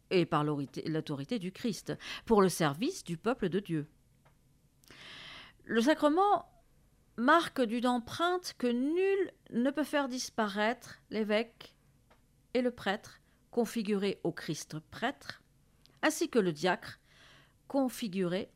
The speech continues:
au Christ serviteur. Là où se trouvent les prêtres, sous l'autorité de l'évêque, ils rendent visible l'Église universelle et contribuent à l'édification de tout le corps mystique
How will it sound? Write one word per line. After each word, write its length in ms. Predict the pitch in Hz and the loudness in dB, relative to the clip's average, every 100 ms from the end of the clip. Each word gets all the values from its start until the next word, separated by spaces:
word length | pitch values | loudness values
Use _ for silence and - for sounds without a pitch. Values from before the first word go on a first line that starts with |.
| - | -6
au 120 | 196 | -6
Christ 600 | - - 254 - - - _ _ _ | -4 -6 -6 -6 -12 -20 _ _ _
serviteur. 920 | - - 311 233 180 - 113 - - _ _ _ _ _ _ _ _ _ _ - - - - - - - | -10 -2 -2 -2 -6 -8 -12 -12 -20 _ _ _ _ _ _ _ _ _ _ -20 -20 -20 -20 -20 -20 -4
Là 320 | - 202 285 | 2 8 8
où 80 | 359 | 8
se 160 | 330 294 | 4 -2
trouvent 320 | 262 247 208 | -2 -4 0
les 100 | 185 | -2
prêtres, 580 | 180 - 440 - - - _ _ - | 0 -2 -2 -4 -12 -14 _ _ -18
sous 240 | - 190 | -8 -2
l'autorité 560 | 170 165 160 160 - 175 | -2 -2 -4 -6 -4 -4
de 80 | |
l'évêque, 480 | 147 175 294 381 381 - - | -2 0 0 0 -4 -16 -6
ils 160 | 262 269 | 2 4
rendent 440 | 254 277 214 156 - | 6 6 6 0 -4
visible 1000 | 175 202 285 285 247 269 254 185 156 147 | -8 -2 -2 0 0 0 0 -2 -2 -2
l'Église 680 | 165 185 202 190 202 170 - | 0 2 2 0 -2 -2 -4
universelle 840 | 220 202 180 160 156 - - 311 330 - - - - | 0 2 2 0 -2 -2 0 0 0 -6 -12 -8 0
et 120 | 226 | 0
contribuent 600 | 330 359 359 330 262 277 | 2 -2 0 -2 2 2
à 60 | |
l'édification 920 | 208 240 277 277 240 220 - - 285 320 _ | 2 0 -2 -6 -2 -2 -2 -4 -4 -6 _
de 200 | 170 175 - | -6 -6 -6
tout 180 | - 349 | -4 0
le 120 | 277 | 0
corps 340 | 220 - 240 202 | -2 -2 -2 -2
mystique 680 | 185 - - 220 220 - | -4 -8 -10 -10 -10 -16